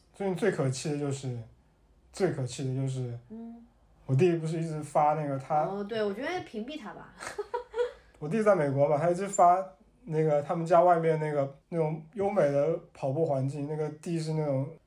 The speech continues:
Speaker 1: 沙，沙地，反正就那种土路，反正就跑下来，
Speaker 2: 嗯。
Speaker 1: 就是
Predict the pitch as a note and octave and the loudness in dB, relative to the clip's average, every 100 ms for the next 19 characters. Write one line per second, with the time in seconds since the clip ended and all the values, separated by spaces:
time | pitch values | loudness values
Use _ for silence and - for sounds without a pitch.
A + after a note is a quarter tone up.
0 | _ - - F3+ F3+ F#3 - F#3 G3 G3 | _ -12 2 4 4 0 2 2 2 -2
1 | C#3 C#3+ D3+ D#3+ F#3 G3+ F#3+ G#3 F#3+ - | -4 -4 -8 -8 -4 -4 -4 -4 -6 -6
2 | B2+ C3 G3+ B2+ A#2+ C#3+ E3+ G#3 E3 F3 | -8 -4 -2 -2 -4 -4 -6 0 2 2
3 | F#3 F#3+ - G#3 A#3 | 0 -4 -10 -6 -6